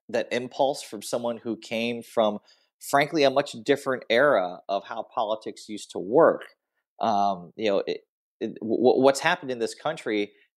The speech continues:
is, is somewhat inconceivable for someone who came up at a time when you could have honest disagreements with the other side and still go on a codel with them and still break bread with them and, and,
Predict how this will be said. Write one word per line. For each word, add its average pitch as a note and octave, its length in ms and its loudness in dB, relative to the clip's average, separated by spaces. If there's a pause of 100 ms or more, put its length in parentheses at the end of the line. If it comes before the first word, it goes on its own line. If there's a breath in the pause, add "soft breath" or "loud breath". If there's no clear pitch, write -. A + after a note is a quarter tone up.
is, A2+ 320 -2 (180)
is A#2+ 180 0
somewhat - 280 2
inconceivable D3+ 640 -4
for - 140 -12
someone B2 500 -2
who A2 220 -6
came A2+ 320 -4
up E3+ 180 2
at A#2 140 4
a G2+ 60 0
time F#2 500 -10 (300)
when C3 180 0
you F3+ 140 -2 (180)
could G3+ 420 4
have G#2+ 320 0 (220)
honest C#3 340 -4
disagreements B2 520 -8
with A#2 80 -10
the A2 100 -4
other G#2 180 -2
side F2+ 440 -4 (320)
and A2+ 120 -4
still A2+ 600 4 (320)
go B2 180 -2
on A#2 180 0
a G#2+ 220 0
codel A#2+ 460 2
with G2+ 160 -8
them F#2+ 280 -6
and F#2+ 140 -16
still A2+ 500 2
break B2+ 280 -2
bread A#2 220 0
with G#2+ 200 -8
them F#2 260 -2
and, F#2+ 140 -10
and, G#2 160 -8